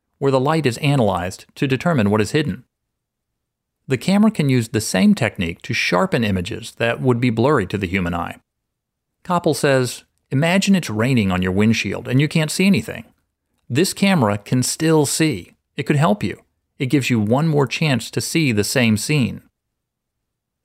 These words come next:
While much of the focus is on cameras that can do more than the human eye, equally important work is being done on cameras that perceive less than the human eye, Koppel says.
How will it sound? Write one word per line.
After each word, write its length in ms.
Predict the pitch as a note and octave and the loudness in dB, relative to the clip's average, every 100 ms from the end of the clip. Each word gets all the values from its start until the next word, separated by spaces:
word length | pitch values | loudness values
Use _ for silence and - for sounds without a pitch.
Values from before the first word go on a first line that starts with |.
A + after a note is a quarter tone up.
| _ _ _ | _ _ _
While 160 | C3+ D#3 | 0 2
much 220 | A#3 B3+ | 2 2
of 80 | C#4 | -2
the 100 | B3 | 0
focus 400 | A#3 A3 G3+ - | 0 0 -2 0
is 160 | C#3 | -2
on 160 | C#3 B2+ | 0 -2
cameras 480 | - D#3+ C3+ A#2+ A2 | -2 -2 0 -2 -4
that 180 | A#2+ - | -8 -2
can 120 | A#2 | 0
do 160 | G#2+ | 2
more 460 | F#2 F#2+ G#2 D3 E3+ | 4 4 4 2 2
than 160 | D#3+ E3 | 0 2
the 80 | |
human 320 | D#3 D#3+ E3 D#3+ | 2 2 0 0
eye, 380 | D3 E3 F3+ _ _ _ _ - | 0 -2 -6 _ _ _ _ -6
equally 360 | G#3+ A3+ G#3+ | -4 0 2
important 440 | F#3+ - C#3 A#2 G2 | 2 2 0 2 0
work 180 | F#2+ | 0
is 80 | G#2+ | -4
being 240 | - A2 G#2 | -2 0 2
done 160 | G2+ | 0
on 160 | F#2+ G2 | 0 -2
cameras 540 | - G#2+ G2+ G2+ - - | -2 -2 0 -2 -6 -4
that 240 | A2+ - | -4 -2
perceive 380 | C#3 - D3+ D3 | -6 0 -2 0
less 460 | C#3+ G#3+ - - | 0 2 0 -6
than 220 | - G#2 F#2+ | -6 -2 0
the 60 | |
human 300 | E2+ G2+ F2+ | 0 0 0
eye, 300 | F2 E2 - - | -2 -4 -8 -4
Koppel 300 | G#2 - F#2+ | -4 -4 -8
says. 420 | - G2+ - | -6 -8 -8